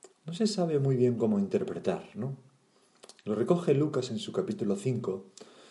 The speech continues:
y dice: "En aquel tiempo, los fariseos y los escribas dijeron a Jesús:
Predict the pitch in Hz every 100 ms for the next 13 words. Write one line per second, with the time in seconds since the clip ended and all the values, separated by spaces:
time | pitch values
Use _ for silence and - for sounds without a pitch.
0 | _ - 92 92 - 87 - 107 120 127
1 | 185 180 202 170 151 143 - - - -
2 | _ 104 104 - 107 107 160 165 160 143
3 | 135 135 - 160 139 127 131 - 98 98
4 | 127 117 104 - - 92 - -